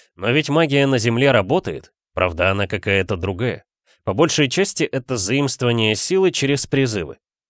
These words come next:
Правильно ее назвали, колдовство. А мне почему разрешили использовать свою? Или так и должно быть? Но ведь и в самом начале, когда я жил в Москве,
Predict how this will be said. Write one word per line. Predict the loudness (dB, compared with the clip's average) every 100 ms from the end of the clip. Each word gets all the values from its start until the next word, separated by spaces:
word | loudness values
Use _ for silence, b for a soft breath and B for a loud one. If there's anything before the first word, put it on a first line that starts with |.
| _
Правильно | -2 0 2 2
ее | 2 0 0
назвали, | 0 0 -4 -6 -12 b b 0
колдовство. | 2 2 0 -2 -4 -6 -10 _ _ _ _ _ _ -10
А | -6
мне | -2 0
почему | 0 0 0
разрешили | 0 0 0 0 0 -2
использовать | -2 -2 0 0 -2
свою? | -2 0 -2 -4 -10 _ _ _ _ b b b
Или | -4 0 2 2
так | 0 0
и |
должно | 2 2 2 0 -2
быть? | -4 -16 _ _ _ _ _ _ _ _ _
Но | -4 0
ведь | 0 0
и |
в | 0
самом | 2 4 4
начале, | 4 2 0 0
когда | 0 0 2 2
я |
жил | 2 0 0
в |
Москве, | 0 -2 -2 0 0